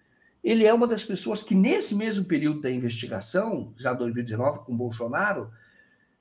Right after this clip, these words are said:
a Receita Federal começou a bisbilhotá-lo. Isso no governo Bolsonaro. Então, se você olhar quantas pessoas foram trocadas, promotores que saíram,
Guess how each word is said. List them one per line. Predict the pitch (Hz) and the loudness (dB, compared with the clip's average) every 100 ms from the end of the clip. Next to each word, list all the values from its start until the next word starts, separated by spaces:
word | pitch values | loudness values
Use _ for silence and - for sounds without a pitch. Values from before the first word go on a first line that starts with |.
| _ _ _ - | _ _ _ -6
a | |
Receita | 151 175 - 233 233 | -2 0 2 2 2
Federal | 190 160 135 127 160 196 147 - _ _ _ _ _ _ _ _ | 0 2 2 4 4 4 2 -6 _ _ _ _ _ _ _ _
começou | - 190 180 - 202 220 - | 0 2 2 0 -2 -2 -4
a | 208 | -4
bisbilhotá-lo. | 185 190 196 220 247 226 202 214 120 - - _ _ _ _ _ _ _ _ _ _ _ _ _ _ _ _ - | -2 -2 -2 -2 -4 -2 -4 -4 -8 -10 -16 _ _ _ _ _ _ _ _ _ _ _ _ _ _ _ _ -4
Isso | 143 202 | -4 -2
no | 196 | -2
governo | 220 233 233 | 2 2 0
Bolsonaro. | 247 - 262 202 196 175 110 - _ _ _ _ _ _ _ _ - | -4 -4 -2 0 0 -2 -8 -14 _ _ _ _ _ _ _ _ -6
Então, | 185 311 | 2 2
se | 349 269 | 2 0
você | 240 311 | 2 6
olhar | 240 214 202 - | 6 6 2 0
quantas | 302 392 311 | -2 -2 -6
pessoas | - 208 254 - | -4 -4 -2 -2
foram | 240 226 | -2 -2
trocadas, | 196 156 - - - 107 | -4 -4 -2 0 0 -6
promotores | - 170 180 180 240 233 | -4 0 0 0 -2 -4
que | - | -6
saíram, | - 147 147 190 123 | -4 -2 -2 -4 -6